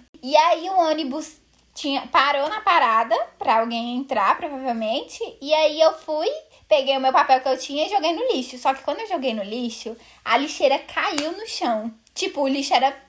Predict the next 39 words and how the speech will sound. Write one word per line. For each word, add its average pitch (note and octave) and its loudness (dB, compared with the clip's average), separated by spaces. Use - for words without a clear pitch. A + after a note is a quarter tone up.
era B3+ 2
papel, A#3+ 2
sei B3+ -4
lá, A3+ 0
mas A3+ -2
ela A#3 2
caiu C4 2
no E4 -8
chão. G#3 -10
E C#4+ -2
quando G#4 2
caiu D4 0
no B3+ 0
chão, C4 0
a A#3 4
porta F4+ 4
de D#4 -10
trás B3+ 4
do B3+ -2
ônibus B3+ -2
abriu. A#3+ 2
Quando D4 0
a F#4+ 4
porta F#4 -2
de E4 -8
trás C#4 6
do C4+ 0
ônibus A#3+ -2
abriu, A#3+ 4
a B3+ 8
porta, C#4+ 2
tipo, D4+ -8
deu C4+ 4
um, D4+ 2
tipo, - -6
um A4 0
chutezinho E4+ -2
na B3+ 6
lixeira. C4+ 2